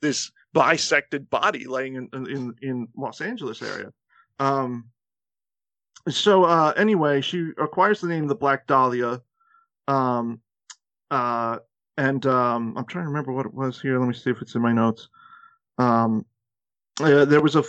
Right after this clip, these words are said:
there was a film called, yeah, that's it. There's a film called The Blue Dahlia, uh, that came out in nineteen forty-six, uh, and, uh, she was, like, that was one of the reasons it was, uh, you know, she got that nickname, 'cause The Blue Dahlia was out,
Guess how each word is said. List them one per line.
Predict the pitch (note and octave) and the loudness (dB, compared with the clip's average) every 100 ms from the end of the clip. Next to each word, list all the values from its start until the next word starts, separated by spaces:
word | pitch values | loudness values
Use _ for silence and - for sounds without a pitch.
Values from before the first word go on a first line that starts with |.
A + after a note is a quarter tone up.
| - | 0
there | D#3 | 0
was | D3+ | 0
a | |
film | - - G#3 G3+ D#3 B2+ A#2+ A2+ | -4 -2 2 4 4 2 -2 -6
called, | - C#3 C3+ | 2 2 4
yeah, | F3 C#3 | 2 2
that's | D#3 - | 2 -2
it. | A2+ | -4
There's | C#3+ D#3 | -2 -2
a | |
film | D#3 G#3 | 0 0
called | G3 E3+ | 2 0
The | C#3 | 0
Blue | C#3+ F#3 F3+ | 0 0 0
Dahlia, | C#3+ A#2+ A2+ G#2 - A2+ _ _ _ | 0 0 -2 -6 -8 -12 _ _ _
uh, | - C#3 | -2 0
that | C3 C#3 | 0 -2
came | - D3 C#3 | -2 -2 0
out | C3 - | 0 0
in | C3+ B2+ B2 G#2+ | -2 -2 -2 -6
nineteen | C#3 C#3+ C3+ C#3 C3 | -2 -2 -2 -6 -6
forty-six, | - B2+ A#2 - E3+ C3 A#2 - - - - - _ _ | -2 -4 -4 -4 2 2 0 -10 -18 -20 -20 -20 _ _
uh, | C3 B2+ A#2+ - | 2 2 2 0
and, | D3 C3 C3 B2+ | 2 4 4 4
uh, | C3 B2 A#2 A#2 _ _ _ _ _ | 2 2 0 -6 _ _ _ _ _
she | - - F3 | -4 -2 2
was, | D#3+ D3 C#3 | 4 4 4
like, | D3 | 2
that | C#3 D#3+ | 4 2
was | D3+ C#3 | 2 -2
one | C#3 D3+ | -2 -2
of | C#3+ | 0
the | C3 | -2
reasons | C#3+ C3+ C3+ A2+ | -2 -4 -6 -4
it | B2 | -2
was, | B2+ A2+ B2+ | 0 0 0
uh, | A#2 A2 A2 - | 0 0 -2 -8
you | - C3 | -4 -2
know, | A#2 | -2
she | - | -2
got | A2+ B2+ | -2 0
that | A#2+ - | -2 0
nickname, | C3+ - B2 | -2 0 -4
'cause | A2+ D#3+ | -4 -8
The | - | -8
Blue | C3+ C#3+ | 2 4
Dahlia | C#3+ C3 B2 B2 | 6 4 4 2
was | A#2 | 0
out, | B2 A#2+ | 2 0